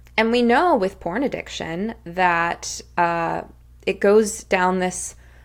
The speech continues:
path, just like with drugs. With a drug addiction, you develop tolerance.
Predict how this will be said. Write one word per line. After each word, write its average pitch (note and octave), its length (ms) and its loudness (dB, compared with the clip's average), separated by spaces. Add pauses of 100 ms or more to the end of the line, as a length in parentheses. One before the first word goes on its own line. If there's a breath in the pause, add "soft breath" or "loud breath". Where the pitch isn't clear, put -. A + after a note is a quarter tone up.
(140 soft breath)
path, F#3+ 360 0
just A3 260 0
like G#3 200 2
with F3+ 300 -4 (140)
drugs. A3 600 4
With G3 140 0
a G3 60 0
drug G3+ 240 4
addiction, F#3+ 400 -2
you F#3 80 0
develop F3 340 -4
tolerance. - 800 0